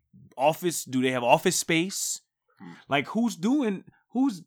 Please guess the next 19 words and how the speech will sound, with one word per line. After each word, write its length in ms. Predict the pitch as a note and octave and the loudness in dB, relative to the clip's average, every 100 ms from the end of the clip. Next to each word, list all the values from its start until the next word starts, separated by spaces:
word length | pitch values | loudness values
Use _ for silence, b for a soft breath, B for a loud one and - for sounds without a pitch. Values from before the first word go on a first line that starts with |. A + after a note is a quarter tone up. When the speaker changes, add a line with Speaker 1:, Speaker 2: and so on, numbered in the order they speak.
| - | -14
Speaker 1:
who's 240 | E3 A3+ F#3+ | -8 -6 -2
doing 320 | B3 F#4 G#3+ | -2 0 -2
this 140 | C3 | -4
stuff? 220 | - B2 G2+ | -6 -6 -2
Speaker 2:
Nah, 120 | G2+ | -2
I 60 | A#2+ | 0
think 200 | C#3+ B2+ | -2 0
I 60 | B2+ | 2
watched 240 | C3+ - | 0 0
this, 220 | A#2+ - | -6 -6
I 80 | A2 | -4
watched 220 | B2 B2 | -2 -4
this 100 | A#2 | -8
one 220 | A2+ A2+ A2 | -8 -6 -4
documentary 640 | A2 - G#2 G#2+ G#2 G#2 | -6 -6 -8 -8 -8 -12
on 120 | G2+ | -14
this 160 | G2 F#2+ | -14 -8
white 240 | G#2 A2 | -6 -4
boy 280 | G#2+ G#2+ | -4 -6